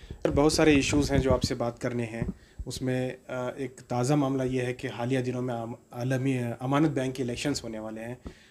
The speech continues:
अमानत बैंक शुरू हो चुकी है, लेकिन बहुत सारे लोगों को पता भी नहीं है कि अमानत बैंक दोबारा चालू हुई है।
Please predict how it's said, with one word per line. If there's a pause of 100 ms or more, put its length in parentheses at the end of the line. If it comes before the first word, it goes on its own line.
(120)
अमानत
बैंक
शुरू
हो
चुकी
है,
लेकिन
बहुत
सारे
लोगों
को
पता
भी
नहीं
है
कि
अमानत
बैंक
दोबारा
चालू
हुई
है।